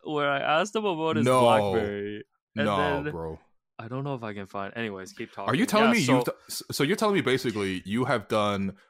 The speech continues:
Speaker 2: what we clown Oren Weisfeld for on the last Reaction podcast, which was when he did the Team Smooth versus Team Groomed, um,
Speaker 1: No, but
Speaker 2: behind
Speaker 1: this
Speaker 2: the
Speaker 1: was,
Speaker 2: scenes Gillette
Speaker 1: this,
Speaker 2: commercial.
Speaker 1: this was Giants of Africa,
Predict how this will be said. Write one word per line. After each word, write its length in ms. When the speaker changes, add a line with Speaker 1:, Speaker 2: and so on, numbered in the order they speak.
Speaker 2:
what 180
we 120
clown 320
Oren 300
Weisfeld 440
for 320
on 80
the 80
last 360
Reaction 340
podcast, 640
which 240
was 320
when 300
he 180
did 320
the 160
Team 280
Smooth 460
versus 300
Team 260
Groomed, 640
um, 520
Speaker 1:
No, 160
but 80
Speaker 2:
behind 180
Speaker 1:
this 80
Speaker 2:
the 40
Speaker 1:
was, 80
Speaker 2:
scenes 240
Gillette 340
Speaker 1:
this, 100
Speaker 2:
commercial. 400
Speaker 1:
this 160
was 180
Giants 300
of 100
Africa, 440